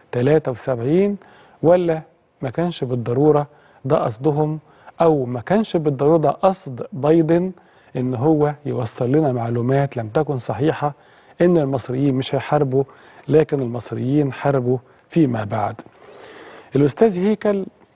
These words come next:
مر بالحياة السياسية المصرية منذ الملك فاروق وحتى رحيله، اتكلم عن قادة مصر ورؤسائها عبر كل هذه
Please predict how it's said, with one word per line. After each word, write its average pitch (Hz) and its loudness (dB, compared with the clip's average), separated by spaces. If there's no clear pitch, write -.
مر 143 0
بالحياة 143 0
السياسية 135 -2
المصرية 147 2
منذ 143 2
الملك 131 0
فاروق 135 -2
وحتى 185 -2
رحيله، 165 2
اتكلم 147 0
عن 143 -2
قادة 147 2
مصر 143 -4
ورؤسائها 135 -2
عبر 135 0
كل 123 0
هذه 127 -2